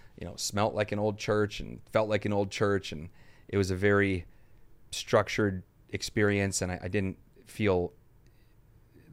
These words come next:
like now worshiping at a non-denominational church. Like, I feel a very living relationship with God now in Christ that I, that I don't, I didn't, I don't, I don't remember having that growing up, but I knew I, I was connected. In college, I got very disconnected. So I went to a Catholic school. I wasn't Catholic, so I,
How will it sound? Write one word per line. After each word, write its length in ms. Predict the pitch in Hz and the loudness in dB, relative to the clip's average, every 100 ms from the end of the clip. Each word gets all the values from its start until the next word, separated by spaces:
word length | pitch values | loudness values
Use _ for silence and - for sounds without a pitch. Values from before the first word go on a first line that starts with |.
| - | -10
like 220 | 101 95 90 | 0 0 2
now 180 | 104 - | 0 0
worshiping 540 | 98 101 92 104 95 | 0 0 0 -2 0
at 140 | 90 | 0
a 220 | 87 85 85 - - - | 0 -2 -6 -14 -20 -4
non-denominational 920 | 101 101 95 92 92 90 98 92 87 - - | 0 0 0 0 -2 -4 -4 -4 -4 -8 -18
church. 240 | - 104 92 | 0 2 2
Like, 140 | 92 | 0
I 40 | 92 | 0
feel 200 | 123 98 | 2 2
a 40 | |
very 460 | 87 98 95 90 87 - - | 2 2 2 0 -6 -12 -6
living 360 | 95 98 92 | 0 0 0
relationship 500 | 90 90 90 92 85 | -2 -4 -6 -6 -8
with 120 | 101 | -8
God 200 | - 95 | -4 -2
now 180 | 92 95 | -2 -4
in 60 | 95 | -2
Christ 340 | - 95 98 | 2 2 0
that 100 | 92 | -2
I, 80 | 90 | -4
that 160 | - 95 | -2 -2
I 60 | 90 | 0
don't, 240 | 101 101 - - - - - | 0 -2 -6 -20 -20 -10 -4
I 40 | |
didn't, 160 | 117 - | -2 0
I 60 | 117 | 0
don't, 120 | - - | 0 -2
I 60 | |
don't 100 | 123 | 0
remember 380 | 120 110 113 101 | 4 6 6 4
having 260 | 95 98 104 | 4 2 0
that 140 | 104 | -2
growing 200 | 117 110 | 0 0
up, 160 | 139 - | 0 0
but 160 | 113 | 0
I 60 | 123 | 2
knew 160 | 143 | 2
I, 80 | 143 - | 0 2
I 80 | 113 | 0
was 240 | 123 143 | 2 0
connected. 480 | - 110 95 - - - - - - - - - | 0 -6 -6 -8 -14 -16 -20 -20 -20 -20 -20 -4
In 120 | 131 | -2
college, 360 | - 175 170 139 | 6 10 10 10
I 60 | 117 | 6
got 180 | 110 | 4
very 160 | 104 104 | 4 2
disconnected. 600 | 95 92 - 85 - 50 | 2 -4 -4 -8 -10 -8
So 100 | - | -4
I 20 | |
went 160 | 92 110 | -2 0
to 60 | 110 | 0
a 40 | |
Catholic 340 | 98 117 107 101 | 0 0 0 -4
school. 300 | - 107 98 | -4 0 0
I 40 | |
wasn't 260 | 87 107 95 | 2 0 0
Catholic, 440 | 104 95 - 90 | -2 -4 -4 -6
so 160 | - 82 | -6 -6
I, 140 | 85 | -8